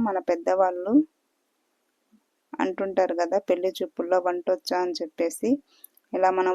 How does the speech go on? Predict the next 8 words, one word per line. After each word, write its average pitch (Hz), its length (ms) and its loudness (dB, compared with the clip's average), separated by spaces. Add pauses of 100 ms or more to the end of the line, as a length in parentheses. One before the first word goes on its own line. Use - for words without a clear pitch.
వంట 175 200 -2 (280)
చేయగలిగితే 185 600 2 (120)
చాలు, 180 320 0 (460)
మనం 180 260 -2
అన్నిట్లో 185 500 -2
హండ్రెడ్ 175 380 0
పర్సెంట్ 180 540 -4
అని 180 380 -4